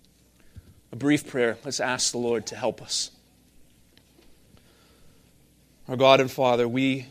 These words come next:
do pray that you, in this moment, by the ministry and work of your Spirit, that you would incline our hearts to your testimonies,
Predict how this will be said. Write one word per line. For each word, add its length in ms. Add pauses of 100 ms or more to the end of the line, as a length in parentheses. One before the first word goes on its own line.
(140)
do 160
pray 360
that 220
you, 460 (400)
in 100
this 240
moment, 420
by 140
the 260
ministry 680
and 180
work 280
of 100
your 100
Spirit, 560
that 160
you 300
would 320 (960)
incline 580
our 260
hearts 680 (1080)
to 120
your 160
testimonies, 880